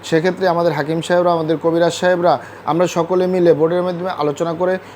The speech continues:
সম্পূর্ণ নিজস্ব ফর্মুলায়, সম্পূর্ণ লতাপাতা, গাছগাছরা, গাছের ছালবাকড়, শিকড়মূল, ফলমূল দিয়ে, গাছের রসকস দিয়ে, সম্পূর্ণ হার্বস দিয়ে, সম্পূর্ণ কেমিক্যাল মুক্ত মেডিসিন প্রস্তুত করে দিয়ে থাকবো। কোনো প্রকার পার্শ্ব প্রতিক্রিয়া ছাড়াই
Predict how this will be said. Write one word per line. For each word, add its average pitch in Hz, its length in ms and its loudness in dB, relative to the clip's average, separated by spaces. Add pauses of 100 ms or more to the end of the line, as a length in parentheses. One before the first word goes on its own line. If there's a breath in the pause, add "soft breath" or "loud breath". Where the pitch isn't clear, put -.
সম্পূর্ণ 185 520 2
নিজস্ব 170 440 0
ফর্মুলায়, 170 500 2 (280 loud breath)
সম্পূর্ণ 180 460 0
লতাপাতা, 170 480 2
গাছগাছরা, 165 540 0
গাছের 160 240 -2
ছালবাকড়, 156 500 -2
শিকড়মূল, 160 520 0
ফলমূল 165 460 0
দিয়ে, 185 240 2 (360 loud breath)
গাছের 165 380 2
রসকস 175 540 2 (100)
দিয়ে, 180 220 2 (300 loud breath)
সম্পূর্ণ 180 480 -2
হার্বস 165 500 -2
দিয়ে, 180 260 2 (260 loud breath)
সম্পূর্ণ 180 520 0
কেমিক্যাল 170 440 0
মুক্ত 170 360 -2 (280 loud breath)
মেডিসিন 160 400 0
প্রস্তুত 170 440 -2
করে 175 160 4
দিয়ে 170 200 4
থাকবো। 156 380 0 (260 loud breath)
কোনো 165 200 2
প্রকার 165 320 -2
পার্শ্ব 160 300 -2
প্রতিক্রিয়া 156 400 -2
ছাড়াই 147 300 0